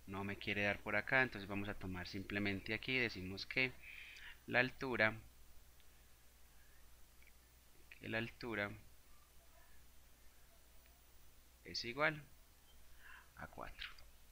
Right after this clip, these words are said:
Bueno, entonces tendríamos simplemente que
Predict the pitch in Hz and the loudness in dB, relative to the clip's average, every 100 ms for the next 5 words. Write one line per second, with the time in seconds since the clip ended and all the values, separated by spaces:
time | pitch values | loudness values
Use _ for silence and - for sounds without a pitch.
0 | - - - - - - - - - - | -16 -14 -14 -14 -14 -16 -14 -12 -12 -10
1 | - - - - - - - - - - | -12 -14 -14 -14 -14 -12 -12 -14 -14 0
2 | 117 131 110 101 104 113 120 110 101 113 | 0 2 2 4 6 6 4 0 -2 0
3 | 113 110 - 113 101 | 2 0 -2 -2 -2